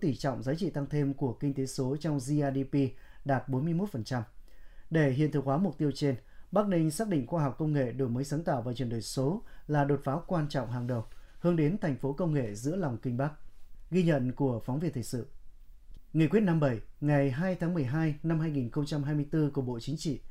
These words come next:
là một nghị quyết chuyên đề đặc biệt quan trọng, được ví như khoán mười trong lĩnh vực đột phá về khoa học và công nghệ. Tỉnh Bắc Ninh đã quy hoạch năm mươi tám khu công nghiệp được quyết định chủ trương đầu tư. Trong thu hút đầu tư, Bắc Ninh đã dành ít nhất năm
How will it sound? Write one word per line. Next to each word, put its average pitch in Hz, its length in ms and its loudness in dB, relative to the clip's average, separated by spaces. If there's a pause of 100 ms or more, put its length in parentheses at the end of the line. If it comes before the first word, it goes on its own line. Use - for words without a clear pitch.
(320)
là 151 220 4
một 156 120 4
nghị 143 140 0
quyết 233 220 -2
chuyên 175 220 0
đề 131 220 2 (180)
đặc 143 180 2
biệt 135 140 0
quan 135 120 0
trọng, - 220 -2 (540)
được 170 240 6
ví 151 120 6
như 202 120 2
khoán 175 320 0
mười 135 220 4 (180)
trong 156 160 2
lĩnh 180 160 0
vực 170 220 -2
đột 143 220 0
phá 135 340 -4
về 151 200 0
khoa 143 120 -2
học 127 200 -4
và 120 80 -6
công 127 160 -4
nghệ. 120 180 -2 (840)
Tỉnh 160 160 4
Bắc 208 120 2
Ninh 175 260 2
đã 156 120 4
quy 180 160 0
hoạch 147 300 2
năm 165 220 4
mươi 156 200 0
tám 143 260 0
khu - 180 -4
công 156 180 2
nghiệp 143 180 2 (220)
được 151 220 2
quyết 226 100 0
định 170 180 2 (180)
chủ 131 160 0
trương 143 180 -2
đầu 120 120 -2
tư. 131 180 0 (800)
Trong 165 280 6
thu 170 100 0
hút 214 160 0
đầu 131 140 0
tư, 147 220 2 (420)
Bắc 196 200 0
Ninh 160 260 4
đã 147 140 2
dành 160 220 2
ít 156 80 0
nhất 185 280 -2
năm 165 180 2